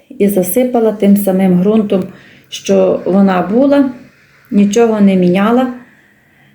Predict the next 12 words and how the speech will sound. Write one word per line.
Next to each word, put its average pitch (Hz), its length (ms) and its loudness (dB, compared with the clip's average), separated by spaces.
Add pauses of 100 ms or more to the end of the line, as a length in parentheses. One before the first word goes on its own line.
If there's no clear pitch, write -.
(260)
тому 202 300 2
що 240 200 -2
я 202 360 0
не 220 180 2
знала, 196 340 0
як 180 200 0
з - 60 -12
цією 185 340 0
орхідейкою 185 880 -2 (420)
можна 180 440 -2
поступати, 175 680 -6
бо 180 340 0